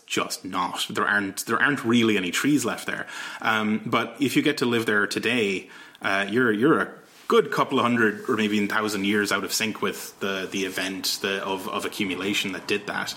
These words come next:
Um, so I think the timescales might be just a bit too weird to really kinda synchronize them, but, like, it, it,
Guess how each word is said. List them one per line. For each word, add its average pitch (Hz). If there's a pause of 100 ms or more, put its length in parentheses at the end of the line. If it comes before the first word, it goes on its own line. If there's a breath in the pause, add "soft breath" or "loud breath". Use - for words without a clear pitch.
(320 loud breath)
Um, 104 (300 loud breath)
so -
I -
think 165
the 170
timescales 147
might 104
be 101
just -
a -
bit 101
too 107
weird 95
to -
really 92
kinda 95
synchronize 98
them, 98
but, 101
like, 104
it, 104
it, -